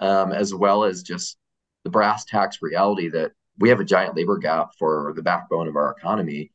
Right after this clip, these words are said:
and it's going to impact <laughs> delivery times, it's going to impact consumer costs, and, and quite frankly, uh, I think, uh, autonomous technology in transport is going to be a deflationary lever.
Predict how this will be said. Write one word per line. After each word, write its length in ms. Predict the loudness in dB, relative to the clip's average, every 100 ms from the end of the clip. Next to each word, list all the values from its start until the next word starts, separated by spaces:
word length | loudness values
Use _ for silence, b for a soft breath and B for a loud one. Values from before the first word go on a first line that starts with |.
| _ -8
and 100 | -6
it's 80 |
going 240 | -2 0 0
to 100 | -2
impact 580 | -4 -4 -4 -4 -10 -16
<laughs> 80 | -4
delivery 480 | 2 4 4 2 2
times, 540 | 4 2 0 -4 -6
it's 120 | -4
going 200 | 0 2
to 80 | 2
impact 360 | -2 -2 -4 -4
consumer 360 | -6 0 0
costs, 560 | 2 4 4 2 -6 -20 _ _
and, 240 | -2 -2 -2
and 320 | -4 -6 -8 _
quite 240 | -2 0
frankly, 640 | 2 2 2 2 0 -2 _ _
uh, 280 | 0 0 0
I 60 | -2
think, 320 | -2 -4 -6 -4
uh, 140 | -2 -2
autonomous 480 | -2 -2 -2 -2 -2
technology 640 | -4 -2 -2 -2 -4 -4
in 100 | -4
transport 600 | -4 -4 -4 -2 -2 0
is 140 | -2
going 180 | 0 -2
to 80 | 0
be 80 | -2
a 60 |
deflationary 800 | 0 -4 0 0 0 -2 -4 0
lever. 380 | 0 0 -2